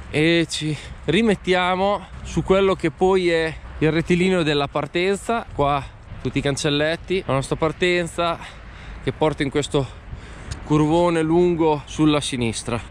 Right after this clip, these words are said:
Partenza del rettilineo che ci porta, alla fine non è neanche una curva, che praticamente gira poco sulla sinistra, sale leggermente, scende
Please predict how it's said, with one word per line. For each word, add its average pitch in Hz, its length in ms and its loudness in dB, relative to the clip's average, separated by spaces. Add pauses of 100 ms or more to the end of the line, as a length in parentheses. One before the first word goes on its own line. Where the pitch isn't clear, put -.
(100)
Partenza 185 420 0
del 190 80 2
rettilineo 247 680 4 (220)
che 135 80 -6
ci - 120 -4
porta, 147 640 2 (160)
alla 160 140 0
fine 262 140 2
non 135 160 4
è 135 120 4
neanche 147 240 2
una 160 140 2
curva, 143 460 4 (360)
che 123 320 4 (300)
praticamente 117 540 0
gira 113 600 2
poco 120 340 -2
sulla 113 420 -2
sinistra, 180 960 -2
sale - 380 0
leggermente, 143 640 0
scende 160 1000 -2